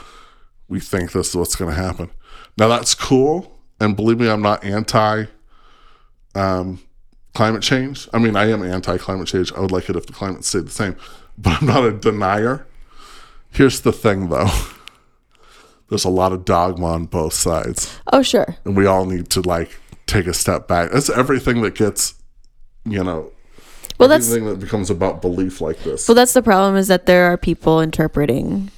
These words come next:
Speaker 2: what the observation is.
Speaker 1: Right.
Speaker 2: And we need to just look at the observation for what it is.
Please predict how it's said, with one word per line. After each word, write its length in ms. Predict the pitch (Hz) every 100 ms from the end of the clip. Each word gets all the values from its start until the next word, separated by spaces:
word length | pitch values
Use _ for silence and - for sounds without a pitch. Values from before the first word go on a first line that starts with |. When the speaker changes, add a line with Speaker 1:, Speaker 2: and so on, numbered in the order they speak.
| - - - - _ _ _ _ _ - _ - _ - -
Speaker 2:
what 300 | 156 147 -
the 120 | 165
observation 600 | - - - - - -
is. 340 | - - - -
Speaker 1:
Right. 240 | - 90 - - - - _
Speaker 2:
And 280 | 160 151 147
we 80 | 151
need 160 | 151 -
to 120 | 143
just 420 | - 143 - -
look 320 | - 160 156
at 140 | 208 -
the 100 | -
observation 640 | - 139 131 - - -
for 160 | - 127
what 160 | 123
it 80 | 127
is. 540 | 131 135 147 - -